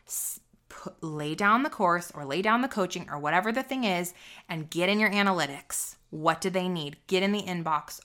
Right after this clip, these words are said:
Open the doors to communication. Start asking. Really get insightful. Look at your podcast episodes. Which ones are people devouring?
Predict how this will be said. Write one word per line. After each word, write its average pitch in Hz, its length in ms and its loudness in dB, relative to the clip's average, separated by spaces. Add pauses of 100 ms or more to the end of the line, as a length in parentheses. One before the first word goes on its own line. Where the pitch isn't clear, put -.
Open 196 320 2
the 208 80 2
doors 180 300 0
to - 80 -6
communication. 170 840 -8 (280)
Start - 580 4
asking. 170 800 2 (600)
Really 233 480 0
get 208 140 4
insightful. 170 720 0 (180)
Look 220 280 0
at 254 100 -4
your 226 160 -2
podcast 208 680 4
episodes. 170 520 -2
Which 220 280 -2
ones 226 260 4
are 214 80 0
people 202 500 -4
devouring? 175 960 4